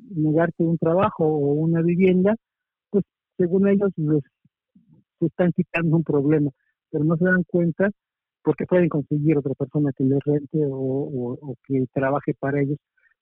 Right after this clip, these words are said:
pero no se dan cuenta el grave daño que les provoca, ¿no? No es gratuito que un altísimo, pero altísimo número de personas transexuales, mujeres transexuales en particular, se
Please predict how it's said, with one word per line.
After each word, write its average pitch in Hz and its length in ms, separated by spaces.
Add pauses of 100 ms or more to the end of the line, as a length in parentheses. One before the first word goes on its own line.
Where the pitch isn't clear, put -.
pero 147 120
no 151 160
se 170 80
dan 160 180
cuenta 160 420 (380)
el 135 220
grave 160 340
daño 151 320
que 135 120
les 127 200
provoca, 135 420
¿no? 180 280 (400)
No 170 320
es 180 220
gratuito 165 680 (480)
que 180 360 (100)
un 160 420 (400)
altísimo, 165 720
pero 127 180
altísimo 165 500
número 165 420
de 151 240
personas 151 480
transexuales, 185 640
mujeres 151 380
transexuales 156 600
en 147 100
particular, 180 540 (680)
se 151 100